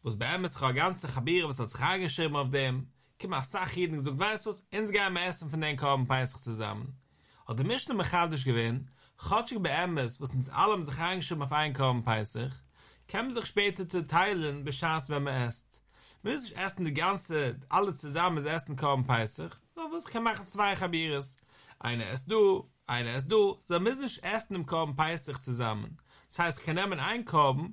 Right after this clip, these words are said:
עס צו טיילן, א חלק עסט אויף איין זייט, אנדערע עסט ערגעץ אנדערש, דאס איז נישט קיין שום פראבלעם.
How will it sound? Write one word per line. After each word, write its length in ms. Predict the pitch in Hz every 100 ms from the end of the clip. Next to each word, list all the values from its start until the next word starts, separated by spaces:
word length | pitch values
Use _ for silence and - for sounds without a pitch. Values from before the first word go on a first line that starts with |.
| 247
עס 80 | -
צו 120 | 277
טיילן, 360 | 247 247 240 262 _ -
א 20 |
חלק 360 | 143 160 147 123
עסט 140 | -
אויף 100 | 127
איין 240 | 175 233 220
זייט, 300 | 196 180 175 _ - - - 190
אנדערע 280 | 196 151
עסט 220 | 117 123 104
ערגעץ 260 | 123 135
אנדערש, 520 | 247 247 208 190 185 - -
דאס 20 |
איז 140 | 196
נישט 140 | 185 -
קיין 100 | 139
שום 240 | 135 123
פראבלעם. 320 | 113 - -